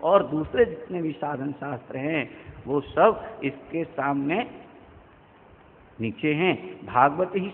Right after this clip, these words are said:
सर्वोपरि है। एक ये भी महात्मा वर्णन में कथा आती है, जो हमने आपको अक्सर श्रोता जो हैं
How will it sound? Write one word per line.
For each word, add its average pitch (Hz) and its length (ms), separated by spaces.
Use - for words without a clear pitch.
सर्वोपरि 135 480
है। 156 80
एक 240 380
ये 160 140
भी 190 160
महात्मा 143 440
वर्णन 123 320
में 147 220
कथा - 760
आती - 240
है, - 160
जो 170 100
हमने 165 440
आपको 151 360
अक्सर 233 480
श्रोता 151 520
जो 123 240
हैं 185 280